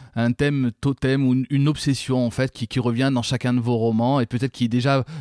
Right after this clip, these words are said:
euh, présent dans, dans, dans le prochain et dans, et dans le prochain, est-ce qu'il y a une, est-ce que finalement, euh, on dit, on dit parfois que certains écrivains, euh, euh, écrivent toute leur vie le,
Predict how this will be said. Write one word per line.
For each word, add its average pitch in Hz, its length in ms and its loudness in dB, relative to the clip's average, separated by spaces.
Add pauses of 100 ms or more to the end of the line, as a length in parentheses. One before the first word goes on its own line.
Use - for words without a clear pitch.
euh, 120 120 2
présent 135 420 0
dans, 120 140 2
dans, 117 400 0
dans 123 160 0
le 120 60 -2
prochain 131 640 0
et 131 100 2
dans, 117 280 0 (160)
et 123 60 -4
dans 123 120 2
le 123 40 0
prochain, 139 360 -2
est-ce 185 120 -2
qu'il 135 120 -2
y 120 60 2
a 117 80 2
une, 117 280 2 (460)
est-ce - 100 -10
que 160 80 -2
finalement, 147 520 2 (260)
euh, 107 340 -2
on 131 100 -2
dit, 143 220 -2 (140)
on 127 180 0
dit 123 100 -2
parfois 147 320 -2
que 127 140 -4
certains 127 400 -2
écrivains, 127 560 0
euh, 110 160 0 (340)
euh, 98 260 0
écrivent 135 300 -4
toute - 160 -6
leur 143 140 0
vie 151 140 0
le, 123 260 0